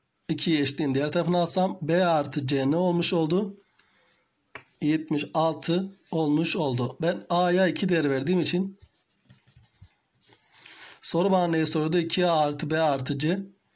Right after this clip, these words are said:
İki A artı B artı C. A'nın yerine iki yazıyorum. İki çarpı iki artı B artı C'nin yerine de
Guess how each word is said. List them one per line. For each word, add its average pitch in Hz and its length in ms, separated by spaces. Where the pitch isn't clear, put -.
İki 151 220
A 127 200
artı 127 300
B 165 280
artı 139 360
C. 131 340
A'nın 165 240
yerine 175 300
iki 160 160
yazıyorum. 147 340
İki - 160
çarpı 160 320
iki 143 380
artı 156 540
B 165 100
artı 170 400
C'nin 165 280
yerine 160 300
de 185 220